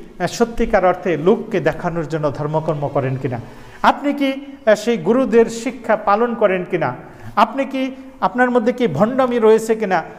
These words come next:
আপনার মধ্যে সম্পত্তির কোনো লোভ রয়েছে কিনা? আপনি কি অন্যের দোষকে বেশি ধরেন কিনা? আপনার নিজের দোষকে আপনি পর্যালোচনা করেন কিনা, অথবা আপনি কি সেই চুনকান কাম করা সেই কবরের মতো কিনা, যে বাইরে অনেক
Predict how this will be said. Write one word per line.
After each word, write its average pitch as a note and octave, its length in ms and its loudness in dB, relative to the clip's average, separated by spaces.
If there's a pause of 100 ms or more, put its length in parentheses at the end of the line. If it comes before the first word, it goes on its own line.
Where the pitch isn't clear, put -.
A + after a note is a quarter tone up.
(140)
আপনার B3+ 300 -2
মধ্যে B3 180 2
সম্পত্তির C#4+ 680 -2
কোনো A#3 220 2
লোভ C4 280 4
রয়েছে A#3 380 2
কিনা? G#3 240 -2 (260)
আপনি B3+ 400 0 (300)
কি B3 80 2
অন্যের B3+ 520 4
দোষকে B3 420 0
বেশি A3 300 -2
ধরেন G3+ 320 0
কিনা? F#3+ 200 -2
আপনার F#3+ 240 -2
নিজের G#3 420 2
দোষকে G3+ 680 0 (180)
আপনি F3+ 280 0
পর্যালোচনা F#3+ 640 0
করেন F3+ 280 2
কিনা, E3 280 0 (340)
অথবা A3 460 4 (240)
আপনি G#3+ 260 -6
কি G#3+ 140 -6
সেই F#3 200 -2
চুনকান A#3 680 -2 (220)
কাম F#3+ 280 0
করা F3+ 200 2
সেই E3+ 220 -6
কবরের F#3 420 2
মতো E3 260 -2
কিনা, D3+ 280 -4 (320)
যে D#3+ 140 4
বাইরে F#3 360 4
অনেক F#3 200 0